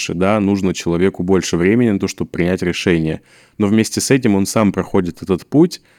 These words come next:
а вы для него с помощью интерактивного квиза создаете очень экологичную, понятную среду,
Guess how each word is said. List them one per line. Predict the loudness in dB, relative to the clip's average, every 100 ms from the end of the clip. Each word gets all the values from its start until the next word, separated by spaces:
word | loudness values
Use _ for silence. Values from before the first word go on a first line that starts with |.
| _
а | 0
вы | 2 4
для | 4
него | 4 2
с | 0
помощью | 0 0 0 -2
интерактивного | -2 -4 0 0 2 -2
квиза | -2 -2 0 0 -2
создаете | -6 -4 0 2 2 0 0 0 2
очень | -2 -2 -2 -2
экологичную, | 0 2 2 0 -2
понятную | 0 0 0 0 -2
среду, | -2 0 2 2 0